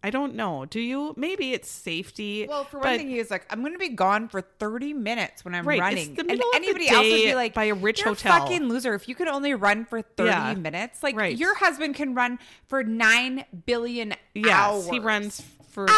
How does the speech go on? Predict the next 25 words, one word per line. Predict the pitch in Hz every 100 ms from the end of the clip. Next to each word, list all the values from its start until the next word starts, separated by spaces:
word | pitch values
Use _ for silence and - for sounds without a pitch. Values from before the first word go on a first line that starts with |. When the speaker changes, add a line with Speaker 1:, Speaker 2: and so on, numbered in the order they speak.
| 427
Speaker 2:
Hours. | 403 381 285 190 160 107
Speaker 1:
Yeah. | 202 180 135 - 226
Speaker 2:
And |
he's | 254
like, | 233 - 294
"We're | 349
gonna | 427
be | 349
gone | 262 269 262
for | 196
thirty | - 269 254
minutes." | 262 247 -
And | 208
Speaker 1:
Right. | 147
Speaker 2:
he |
comes | 262 233
back | 208 220 196
like | 170 151
a | 151 151 _ _ _ -
fucking | 247 196 170 151
giant | 165 160 175 170 170 151 139 - -
Speaker 1:
Yeah. | 214 185 120 - - 156 -
Speaker 2:
ball | 165 139 127 107 - _ _ _ _ _ -
of | 165
sweat. | - - 147 -